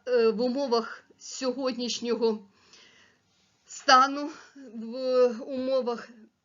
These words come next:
переважно дистанційної форми навчання, ці відеофрагменти дуже допомагають. Е, їх можна завантажувати в Classroom,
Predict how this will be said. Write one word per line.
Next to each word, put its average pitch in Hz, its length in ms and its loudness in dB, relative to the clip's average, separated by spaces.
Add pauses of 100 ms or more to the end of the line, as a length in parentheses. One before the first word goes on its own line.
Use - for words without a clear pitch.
переважно 247 680 2
дистанційної 269 960 -6
форми 262 420 -6
навчання, 240 760 -6 (380)
ці 269 440 -2
відеофрагменти 247 1400 0 (220)
дуже 240 360 0
допомагають. 247 1120 -2 (420)
Е, 240 140 -2
їх 254 280 -4
можна 233 340 -2
завантажувати 208 1120 -2
в 196 60 -14
Classroom, 269 880 -2